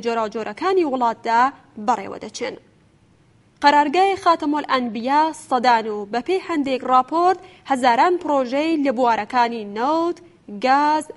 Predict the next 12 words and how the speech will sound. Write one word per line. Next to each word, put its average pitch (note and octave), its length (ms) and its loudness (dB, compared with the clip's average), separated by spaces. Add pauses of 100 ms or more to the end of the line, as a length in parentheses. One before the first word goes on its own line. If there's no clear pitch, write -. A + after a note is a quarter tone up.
(140)
معدەن A3+ 380 0
و E4+ 100 -2
پیشەسازی A#3+ 680 -4 (340)
بەدەستەوەیە A#3+ 840 -2
و G4 100 0 (460)
بە C4 160 2
سەدان A#3 280 0 (100)
پرۆژەشی D4+ 640 0 (300)
بە B3+ 160 0
پێی B3 280 -4
ئیدعای B3 680 0
سایتەکان A#3 680 -2